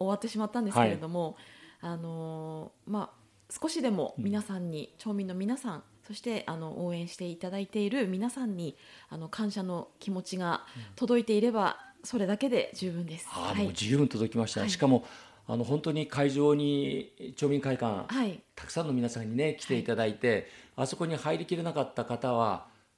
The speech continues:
Speaker 2: 隣の公民館ですかね。
Speaker 1: そうですね。はい。
Speaker 2: そこにスクリーンを
Speaker 1: はい。
Speaker 2: 用意して、
Speaker 1: はい。
Speaker 2: そちらの方でご覧いただいたっていうぐらい、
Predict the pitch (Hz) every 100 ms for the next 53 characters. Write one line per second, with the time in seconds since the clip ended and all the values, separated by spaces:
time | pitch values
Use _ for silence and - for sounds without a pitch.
0 | _ _ 143 180 208 208 190 180 - -
1 | 180 226 262 226 101 - 120 110 - 370
2 | 294 214 180 175 226 214 - - 156 202
3 | 196 180 175 - - - 202 208 135 98
4 | 101 - 285 190 - _ 135 127 95 -
5 | 110 90 - 196 - 127 - 160 160 151
6 | 160 120 101 107 107 104 110 110 110 113
7 | - 117 113 123 127 87